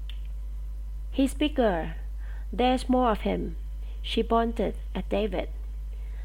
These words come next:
Suddenly, the vampire felt tired. He had been killing for many centuries. Listening to them was depressing. How could he feel good by drinking the blood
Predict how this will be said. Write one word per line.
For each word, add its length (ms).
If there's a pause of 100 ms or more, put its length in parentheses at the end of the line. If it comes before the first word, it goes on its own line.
(120)
Suddenly, 960
the 100
vampire 560
felt 320
tired. 460 (800)
He 140
had 240
been 200
killing 540
for 160
many 360
centuries. 840 (560)
Listening 540 (100)
to 80
them 320
was 320
depressing. 800 (800)
How 80
could 260
he 60
feel 240 (180)
good 380
by 160
drinking 540
the 80
blood 440